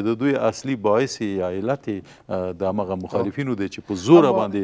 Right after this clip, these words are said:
Speaker 2: جنرال صاحب، د
Speaker 1: ملکي
Speaker 2: مخ-،
Speaker 1: تلفات
Speaker 2: مخالفینو
Speaker 1: رامنځته
Speaker 2: څخه
Speaker 1: کوي.
Speaker 2: څوک دا توقع هم نشي کولی، ځکه دوی ته لاسرسی هم، اه، اه، نه کیږي او د دوی د جګړې په قوانینو باندې هم پابند نه دي. ډېری نړیوالو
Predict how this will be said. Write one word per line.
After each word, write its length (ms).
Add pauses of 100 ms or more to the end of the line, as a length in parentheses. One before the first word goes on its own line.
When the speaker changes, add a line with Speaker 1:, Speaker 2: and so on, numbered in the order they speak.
(100)
Speaker 2:
جنرال 140
صاحب، 140
د 40
Speaker 1:
ملکي 160
Speaker 2:
مخ-، 80
Speaker 1:
تلفات 160
Speaker 2:
مخالفینو 320
Speaker 1:
رامنځته 400
Speaker 2:
څخه 120
Speaker 1:
کوي. 160
Speaker 2:
څوک 200
دا 40
توقع 560
هم 120
نشي 160
کولی، 320
ځکه 200 (100)
دوی 60
ته 100
لاسرسی 460
هم، 220
اه، 100 (340)
اه، 400
نه 160
کیږي 260
او 240
د 260
دوی 120
د 80 (100)
جګړې 400
په 40 (120)
قوانینو 320
باندې 320
هم 100
پابند 460
نه 40
دي. 240
ډېری 320 (100)
نړیوالو 360